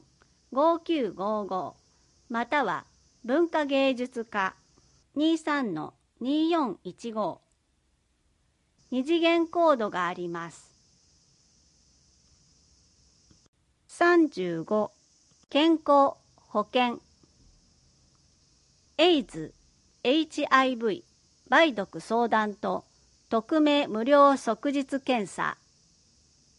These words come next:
九月五日から二十六日、毎週木曜日、午前九時から十時五十分。保健所。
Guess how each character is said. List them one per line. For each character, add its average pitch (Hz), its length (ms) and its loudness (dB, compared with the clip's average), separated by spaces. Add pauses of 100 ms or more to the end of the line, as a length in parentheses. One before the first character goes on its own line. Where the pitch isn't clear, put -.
(300)
九 359 100 2
月 302 320 4
五 - 320 -10
日 214 180 -4
か 202 160 2
ら 190 220 0 (200)
二 320 160 6
十 208 260 0
六 170 300 -6
日、 196 480 -6 (500)
毎 302 240 4
週 320 320 0
木 277 300 2
曜 277 300 4
日、 165 320 -12 (420)
午 311 180 4
前 190 280 -2
九 320 180 -2
時 269 160 -2
か 175 180 -6
ら 151 200 -4 (180)
十 302 260 2
時 185 140 -6
五 208 180 -2
十 269 200 -2
分。 - 440 -12 (760)
保 226 160 -2
健 269 360 2
所。 226 280 2